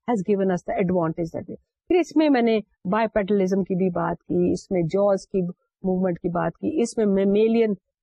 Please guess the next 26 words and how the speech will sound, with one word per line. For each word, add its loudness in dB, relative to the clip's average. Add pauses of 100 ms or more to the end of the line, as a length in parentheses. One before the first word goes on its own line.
(140)
جو 0
فیمیل 0
فیٹس -2
کو، 2 (300)
آ، -4 (400)
یوٹرس 0
میں 0
گرو 0
کرتی -4
ہے، 2
اس -4
کا -2
بات -4
کی۔ -8 (360)
یہ 4
سارے 0 (100)
ایڈوانٹیجز 2
تھے -2 (500)
اور 0
اس -2
کے 0
ساتھ -2
ساتھ -4 (340)
ہیومن 2 (140)
جو 0
ہے، -2